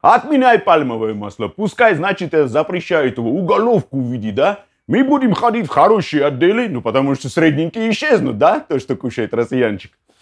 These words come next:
Будем набирать товары, да? А счёт выписывать, отправлять вам в думку. И вы как-нибудь позаботьтесь о нас, и всё хорошо. Смотри, пальмового масла нет, россиянчик кушает хорошо. Всех всё устраивает.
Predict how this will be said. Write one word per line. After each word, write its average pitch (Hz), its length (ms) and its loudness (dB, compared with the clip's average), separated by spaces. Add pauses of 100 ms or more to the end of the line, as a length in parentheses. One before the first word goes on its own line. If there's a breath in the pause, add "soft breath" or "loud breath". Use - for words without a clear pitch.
(240 soft breath)
Будем 294 280 2
набирать 247 480 4
товары, 254 360 2
да? 190 300 0 (280)
А 208 200 2
счёт 247 340 -2
выписывать, 190 640 -2
отправлять 185 600 2
вам 156 300 2
в 101 140 -14
думку. 123 580 -4 (440)
И 262 120 -6
вы 311 140 0
как-нибудь 311 500 0
позаботьтесь 269 640 2
о 233 80 4
нас, 220 280 -2 (120)
и 233 160 2
всё 311 200 4
хорошо. 220 520 4
Смотри, 220 320 2
пальмового 262 520 4
масла 254 300 2
нет, 262 260 -4 (260)
россиянчик 233 640 2
кушает 185 380 -2
хорошо. 143 560 0 (840)
Всех - 520 2
всё 208 420 2
устраивает. 131 680 0